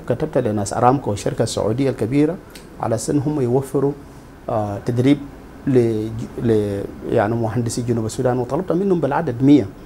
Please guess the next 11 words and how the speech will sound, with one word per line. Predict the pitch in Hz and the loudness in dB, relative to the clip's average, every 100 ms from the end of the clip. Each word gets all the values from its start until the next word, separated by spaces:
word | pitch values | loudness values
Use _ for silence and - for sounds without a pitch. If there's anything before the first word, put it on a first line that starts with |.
| - - - | -18 -16 -2
وهم | 120 143 160 | 2 4 4
ردوا | 143 165 160 | 4 2 0
إنه | 156 151 | 2 0
هم | 147 151 120 | 0 -2 -4
مستعدين | - 104 110 131 151 143 | -4 -4 -2 -2 -2 -2
يدوا، | 131 127 131 - - - - - | -2 -2 -4 -8 -20 -20 -16 -6
آه، | 107 104 101 - 147 | -4 -4 -8 -4 6
مية | 131 139 131 | 8 8 6
فرصة | - 131 127 | 2 -2 -2
بتاعت، | 113 107 98 - | -2 -4 -6 -8
آه، | 67 | -8